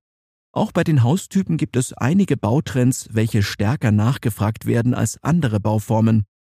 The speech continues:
Eine der beliebtesten Hausformen ist der Bungalow,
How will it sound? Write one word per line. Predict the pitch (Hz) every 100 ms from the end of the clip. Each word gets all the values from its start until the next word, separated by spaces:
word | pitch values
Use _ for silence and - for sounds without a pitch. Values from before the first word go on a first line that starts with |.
| _
Eine | - 190 190
der | 165
beliebtesten | 165 233 - 170 - 117
Hausformen | 101 120 - - 160 190
ist | 190 160 - - -
der | 165
Bungalow, | - 117 139 107 104 107